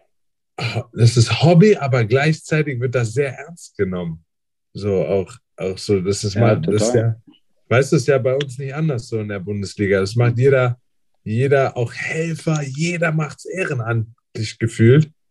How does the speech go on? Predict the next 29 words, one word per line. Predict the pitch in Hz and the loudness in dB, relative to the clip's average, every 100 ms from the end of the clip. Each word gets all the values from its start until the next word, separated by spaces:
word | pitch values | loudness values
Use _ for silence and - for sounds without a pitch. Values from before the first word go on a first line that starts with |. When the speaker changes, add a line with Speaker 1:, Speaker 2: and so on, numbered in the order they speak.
| _ _ _ _ - | _ _ _ _ 2
Speaker 1:
Und | 113 | 4
du | 117 | 6
hast | 117 113 | 4 0
trotzdem | - 135 127 - 147 135 | 0 0 2 2 2 2
sehr | 107 127 135 | 2 2 0
viel | 120 143 | -2 -2
Engagement, | 120 120 110 143 160 127 113 | 0 2 2 2 2 0 -6
du | 107 | -6
hast | 104 - | -8 -10
sehr | 98 104 123 123 | -8 -2 -2 -2
viel | 139 117 | -4 2
Dedication, | 117 113 113 120 127 120 113 | 4 4 0 0 0 -2 -6
du | 104 | -10
hast | 101 | -8
sehr | - 117 | -4 -4
viel | 117 117 113 107 _ - - _ | -4 -6 -6 -6 _ -20 -20 _
zeitlicher | - 123 135 117 110 117 92 | -2 2 2 0 -4 -4 -2
Aufwand, | 127 127 120 107 | -4 -4 -6 -4
der | 104 | -2
da | 101 | -2
betrieben | 87 - - 101 98 92 | -6 -14 -12 -8 -6 2
wird. | 98 85 | 2 2
Du | 95 | 0
hast | 104 107 | -2 0
ja | 110 | 2
jeden | 104 104 117 123 110 | 2 4 4 4 2
Tag | 113 110 104 | 0 -2 -4
gefühlt | 107 - 104 - | -12 -6 -6 -4
Training, | - 120 117 110 | 2 4 6 4